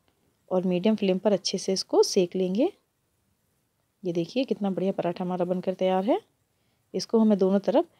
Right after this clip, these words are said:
पलटते पलटते अच्छे से दबाकर सेक लेना है और आप कलर देख सकते हैं कितना बढ़िया आया है हमारे पराठे में।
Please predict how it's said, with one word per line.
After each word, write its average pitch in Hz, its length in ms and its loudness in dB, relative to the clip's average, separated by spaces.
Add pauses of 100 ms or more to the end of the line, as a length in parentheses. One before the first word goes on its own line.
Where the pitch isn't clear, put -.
(200)
पलटते 180 320 2
पलटते 180 440 0
अच्छे - 280 -4
से 330 180 2
दबाकर 185 400 2
सेक 180 280 -2
लेना 180 240 -2
है 269 160 2
और 190 160 -2
आप 170 100 -2
कलर 185 260 4
देख 190 180 0
सकते - 280 -4
हैं 254 140 2
कितना 208 220 -2
बढ़िया 190 320 0
आया 180 200 4
है 196 120 -2
हमारे 185 220 -4
पराठे 180 380 -6
में। 311 160 0